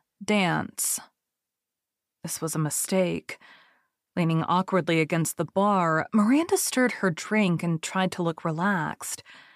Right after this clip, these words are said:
She resisted the urge to tug at the tight strapless top, which threatened to slip down and reveal her breasts.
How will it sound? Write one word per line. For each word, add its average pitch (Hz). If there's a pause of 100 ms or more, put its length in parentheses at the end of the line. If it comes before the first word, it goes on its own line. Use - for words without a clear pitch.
(400)
She -
resisted 156
the -
urge 180
to 180
tug 190
at 160
the 160
tight -
strapless -
top, 196 (540)
which - (100)
threatened 196
to 156
slip -
down 196
and 170
reveal 175
her 170
breasts. -